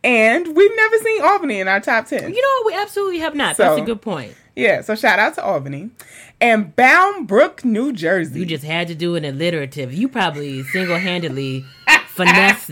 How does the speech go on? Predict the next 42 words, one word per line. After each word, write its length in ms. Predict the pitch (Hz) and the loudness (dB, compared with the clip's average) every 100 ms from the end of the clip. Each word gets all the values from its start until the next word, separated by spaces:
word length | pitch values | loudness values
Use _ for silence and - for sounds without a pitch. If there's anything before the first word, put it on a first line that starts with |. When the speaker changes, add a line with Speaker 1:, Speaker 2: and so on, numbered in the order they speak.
| 139 | -6
Speaker 2:
this 240 | 147 - | -6 -10
one. 320 | 131 117 113 | -12 -12 -12
Speaker 1:
Shout 300 | - - 285 | -2 6 8
out 240 | 302 320 330 | 8 6 4
to 80 | 294 | 2
Bound 480 | 208 247 285 254 | 6 6 6 4
Brook. 420 | 196 349 508 571 139 | 4 4 4 2 0
Speaker 2:
Bound 540 | 214 220 214 202 170 | 2 4 4 2 2
Brook. 400 | 202 302 403 - | 4 6 4 0
Speaker 1:
<laughs> 2000 | 381 - 294 - - - - 302 - 359 - _ 571 - _ 622 - _ _ 117 | -6 0 0 0 -2 -2 -4 -4 -2 -4 -4 _ -2 -2 _ -4 -4 _ _ -14
Speaker 2:
Alrighty. 640 | 131 190 127 - - - - - - - - - | -12 -10 -4 -4 -4 -10 -18 -18 -16 -12 -12 -8
Speaker 1:
Yes. 460 | 453 508 311 180 - _ - - - - | 2 4 4 2 -4 _ -20 -20 -20 -14
So 160 | - 359 | -8 -2
those 200 | 359 381 | -2 2
are 60 | 370 | 4
our 680 | 277 277 269 262 233 - | 6 4 0 0 0 0
small 300 | 320 311 247 | -2 4 4
town 300 | 254 262 220 | 4 2 2
shout 260 | - 220 208 | 2 2 2
outs. 340 | 202 202 254 247 | 2 0 -4 -8
We 240 | 208 208 | -8 -4
thank 280 | 247 233 269 | 0 0 -2
you 140 | 262 | -6
for 100 | 247 | -4
listening 640 | 214 233 220 220 214 208 - | -2 -4 -6 -8 -8 -8 -4
and 420 | 190 190 190 - | -2 0 -2 -2
encourage 460 | 226 370 359 381 | -4 2 2 2
you 120 | 359 349 | -4 -8
to 80 | |
keep 220 | - 403 370 | -4 -4 -4
listening. 600 | 403 - 330 196 165 - | -6 -6 -4 -4 -4 -8
Put 180 | 403 403 | -8 -6
some 120 | 370 | -4
more 160 | 359 | -2
people 260 | 381 330 330 | 0 -2 -4
on. 340 | - 269 208 247 | -6 -4 -6 -4
Stay 260 | 311 359 | -2 -2
in 80 | 330 | -4
the 80 | 349 | -6
top 260 | 359 302 - | -4 -4 -6
ten, 260 | 359 269 | -6 -4
Al. 360 | - 320 339 | -6 -10 -10